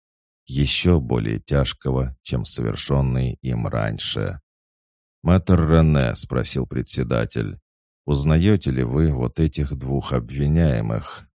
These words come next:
«Да, месье», ответил Рене голосом, выдававшим сильное волнение.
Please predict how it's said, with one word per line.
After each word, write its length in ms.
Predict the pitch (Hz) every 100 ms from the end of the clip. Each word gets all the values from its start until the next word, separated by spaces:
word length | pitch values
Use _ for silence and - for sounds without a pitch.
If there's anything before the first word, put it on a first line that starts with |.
| _ _ _ _
«Да, 260 | - 78 80
месье», 760 | 76 67 - - 65 60 60 -
ответил 520 | 55 - 64 - 62
Рене 480 | 57 58 62 62 55
голосом, 680 | 58 69 64 62 - 64 58
выдававшим 800 | 60 65 53 53 69 - - 65
сильное 580 | 64 - 67 57 57 57
волнение. 880 | 55 53 55 60 57 55 53 52 -